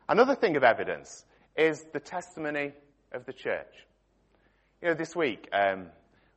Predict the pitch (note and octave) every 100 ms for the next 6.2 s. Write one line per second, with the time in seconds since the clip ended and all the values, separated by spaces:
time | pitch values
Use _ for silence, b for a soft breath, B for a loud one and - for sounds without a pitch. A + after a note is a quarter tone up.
0 | _ A2+ B2+ B2 C#3 C3+ C#3 C#3+ C3 C3+
1 | A2+ G#2+ G2 F#2+ - F#2+ - G2+ G#2+ G2+
2 | - G2 F2 G2 F2+ D2+ - _ _ _
3 | b b b b b b b B2 C3 B2+
4 | C#3 D3+ D#3 C#3 A#2 B2+ A2 A2+ A#2+ B2
5 | G#2+ G#2 - C3+ - A2 F#2+ F#2+ E2 D#2+
6 | - F2+